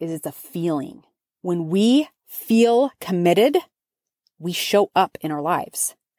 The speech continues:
We do things that will move us closer to what it is that we actually really want.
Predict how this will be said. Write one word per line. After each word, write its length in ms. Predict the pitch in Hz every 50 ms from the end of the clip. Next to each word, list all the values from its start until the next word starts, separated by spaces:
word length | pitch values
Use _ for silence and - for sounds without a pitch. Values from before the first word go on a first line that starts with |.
| _ _ _
We 280 | - 165 190 202 190 156 - -
do 240 | 208 247 320 349
things 640 | - - - 180 165 147 147 160 190 240 - - - - _ -
that 140 | 185 208
will 160 | 185 196 190 180
move 320 | 190 185 185 196 220 233
us 200 | 277 302 285 -
closer 500 | - - - - 277 285 277 - 202 190
to 140 | - - 196
what 200 | 170 170 175 202
it 140 | 254 - -
is 200 | - 180 180 180
that 120 | - 180
we 140 | 185 214 202 - -
actually 640 | - 165 160 - - - 190 185 185 196 220 240 247 -
really 640 | - - 156 151 156 147 143 147 160 175 214 233 233 _ _ -
want. 560 | 214 220 262 349 349 - - _ - - -